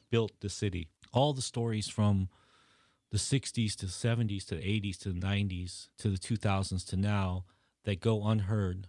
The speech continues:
untold. All of the aunties and uncles we talk about, all those characters, you know, all those faces and wrinkles and stories and gossip and all these things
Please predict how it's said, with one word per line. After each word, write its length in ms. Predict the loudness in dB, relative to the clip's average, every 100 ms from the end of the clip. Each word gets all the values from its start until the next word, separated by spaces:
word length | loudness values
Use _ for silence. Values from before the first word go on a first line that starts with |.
| _ -2
untold. 600 | -2 -2 -4 -4 -6 -8 0
All 220 | 2 2
of 80 | 0
the 80 | 0
aunties 460 | -2 -2 -4 -2
and 100 | 0
uncles 380 | 0 0 -2 -6
we 80 | -6
talk 260 | -4 -4
about, 220 | -4 -6 -2
all 200 | 0 2
those 200 | 0 -2
characters, 720 | -2 -2 -2 -10 -10 -14 -12 -2
you 100 | 0
know, 80 |
all 220 | 0 0 0
those 160 | -2
faces 600 | -2 -2 -2 -2 -4 0
and 220 | 0 0 -2 -12 _ _ 0
wrinkles 520 | 2 2 2 0 0
and 80 | -4
stories 540 | 0 0 2 0 -2
and 100 | -2
gossip 460 | 0 0 0 -2 -4
and 80 | -4
all 160 | -2 -2
these 200 | -6 -4
things 420 | 0 2 0